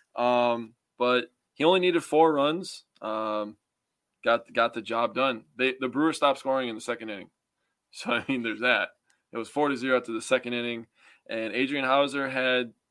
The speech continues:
game of his life, man. He pitched great, and Brewers got the win. Uh,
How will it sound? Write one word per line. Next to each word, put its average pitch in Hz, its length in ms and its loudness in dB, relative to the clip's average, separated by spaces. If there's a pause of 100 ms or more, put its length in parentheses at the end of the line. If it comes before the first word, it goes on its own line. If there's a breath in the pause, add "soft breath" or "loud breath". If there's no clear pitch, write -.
game 127 180 -4
of 127 60 -8
his 123 120 -6
life, 113 300 -2
man. 107 380 -8
He 110 80 -14
pitched - 320 -6
great, 131 300 2 (720)
and 113 400 -8 (220)
Brewers 135 260 -2
got 143 200 2
the 123 80 -6
win. 131 260 -4 (140)
Uh, 104 80 -10